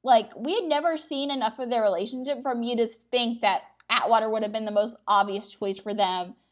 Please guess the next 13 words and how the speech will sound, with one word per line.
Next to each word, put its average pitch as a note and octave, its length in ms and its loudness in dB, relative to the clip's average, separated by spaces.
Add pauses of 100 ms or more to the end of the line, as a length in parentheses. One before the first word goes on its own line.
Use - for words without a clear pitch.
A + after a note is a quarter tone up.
(320)
for G3+ 220 6
that F#3+ 400 4
role. D#3+ 480 0 (280)
But C4+ 120 2
now C4 640 2 (880)
that G#3+ 220 4
we've G#3+ 120 -2
gotten F#3+ 200 0
to G#3 80 -6
see F4 200 -4
more A#3+ 200 4
of G#3+ 100 -2
it G#3 280 4